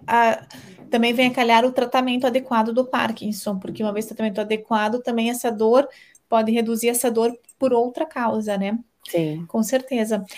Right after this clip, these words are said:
Speaker 1: É, a outra questão, se puder comentar um pouquinho, acho que é algo bem, todo mundo tem curiosidade em relação ao uso da cannabis medicinal na dor. Com, quais estudos temos? Como vêm os estudos em relação à doença de Parkinson? A gente já fez, inclusive, uma live, pessoal,
Speaker 2: É.
Speaker 1: tá lá no YouTube,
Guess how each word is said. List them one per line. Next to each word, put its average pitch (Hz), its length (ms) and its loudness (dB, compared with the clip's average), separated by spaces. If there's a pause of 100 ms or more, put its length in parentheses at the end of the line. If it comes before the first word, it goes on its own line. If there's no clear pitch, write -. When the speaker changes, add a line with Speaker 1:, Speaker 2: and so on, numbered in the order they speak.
(120)
Speaker 1:
É, 240 200 2
a 247 200 2
outra 349 560 2
questão, 294 380 -2
se 285 120 -8
puder 294 260 4
comentar 277 400 0
um 240 80 -2
pouquinho, 240 440 0
acho 226 200 -2
que - 60 -4
é 233 40 2
algo 220 160 -2
bem, 226 460 -2 (480)
todo 240 100 -4
mundo 233 120 -2
tem 233 100 -2
curiosidade 220 640 0
em 220 60 0
relação 220 560 0
ao 220 160 0
uso 220 240 -4
da 208 100 -4
cannabis 208 440 -6
medicinal 214 640 -2
na 247 160 0
dor. 196 360 -4 (560)
Com, 320 220 0 (140)
quais 339 340 4
estudos 277 600 -2
temos? 220 540 0
Como 262 960 0
vêm 247 260 0
os 262 120 -2
estudos 226 340 -6
em 226 60 0
relação 226 340 0
à - 20 0
doença 226 260 0
de 220 120 -4
Parkinson? 220 640 -2
A 220 60 -2
gente 226 160 0
já 240 100 2
fez, 254 240 2
inclusive, 240 340 -2
uma 269 160 2
live, 226 400 2
pessoal, 190 260 4
Speaker 2:
É. 180 140 6
Speaker 1:
tá 160 80 0
lá 220 100 2
no 269 60 0
YouTube, 269 720 4